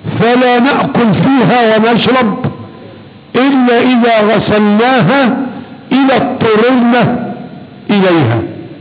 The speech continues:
جمع بين الحديث، جمع بين النصوص. الأصل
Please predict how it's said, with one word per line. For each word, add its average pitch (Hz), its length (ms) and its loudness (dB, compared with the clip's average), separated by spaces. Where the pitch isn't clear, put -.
جمع 214 380 2
بين 226 360 2
الحديث، 202 600 2
جمع 214 360 2
بين 226 260 2
النصوص. 190 840 0
الأصل 180 640 0